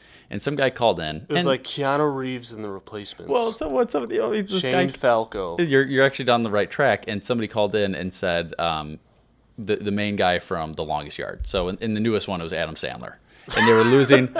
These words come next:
Speaker 1: <laughs> they're losing, you know, they're losing by a bunch, <coughs> uh, you know, and then, like, at the halftime, and, like, the guy tells him, um, Burt Reynolds, or not Burt Reynolds, whoever the head of the,
Speaker 2: But
Speaker 1: uh,
Speaker 2: this is Tom Brady.
Speaker 1: I know, I know,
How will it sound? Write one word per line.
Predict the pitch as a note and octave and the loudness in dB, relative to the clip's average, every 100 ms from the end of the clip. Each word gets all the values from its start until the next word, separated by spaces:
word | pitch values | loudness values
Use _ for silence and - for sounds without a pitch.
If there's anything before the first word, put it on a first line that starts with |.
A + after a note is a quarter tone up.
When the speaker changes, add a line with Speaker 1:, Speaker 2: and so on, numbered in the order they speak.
| - | -4
Speaker 1:
<laughs> | - - | -6 2
they're | C#3 | 4
losing, | B2+ D3+ C3+ B2 C3 | 6 2 2 0 2
you | |
know, | A#2+ G#2 | 4 4
they're | A2+ | 2
losing | A2+ D#3 C#3+ A#2 | 2 0 2 2
by | G2+ | 4
a | F#2 | 4
bunch, | F2 F2 E2+ - - | 2 0 0 -6 0
<coughs> | |
uh, | - - - - - B2 | 2 2 -2 -2 4 4
you | B2+ A#2 | 6 4
know, | G#2 G2+ | 6 4
and | G2+ | 4
then, | G2 | 2
like, | G2 F#2+ | 2 2
at | G2+ | 2
the | F#2+ | 4
halftime, | G2+ F#2+ G#2 F#2 F2+ | 4 4 4 4 4
and, | F2+ | 0
like, | F2 E2+ - | -2 -2 -4
the | |
guy | F#2+ F2 E2+ | 0 2 0
tells | - F#2 F2 | 2 0 0
him, | F2+ F2 | -4 -6
um, | E2 D#2+ D2+ D2+ - - _ - G#2 | -6 -6 -6 -12 -18 -20 _ -14 -8
Burt | A2 | -8
Reynolds, | F#2+ F#2 F2+ | -6 -8 -4
or | A2 G2 | -4 -4
not | A2 G2+ | -8 -12
Burt | E2 | -10
Reynolds, | E2 D2+ - | -10 -12 -6
whoever | F#2+ F2 E2+ | -6 -4 -8
the | D#2+ | -8
head | D#2+ F#2 | -6 -4
of | E2+ D#2+ | -4 -8
the, | D#2+ | -8
Speaker 2:
But | D2 | -6
Speaker 1:
uh, | C#2+ | -6
Speaker 2:
this | B3+ | -4
is | C#4+ | -6
Tom | - A#3+ A3 A#3 | -2 4 4 4
Brady. | G3 G#3 A3+ D#3 F#2 F2 | 4 6 4 2 -4 -2
Speaker 1:
I | D3+ | 0
know, | D3+ | 2
I | G#2+ B2+ | 0 -2
know, | - | -4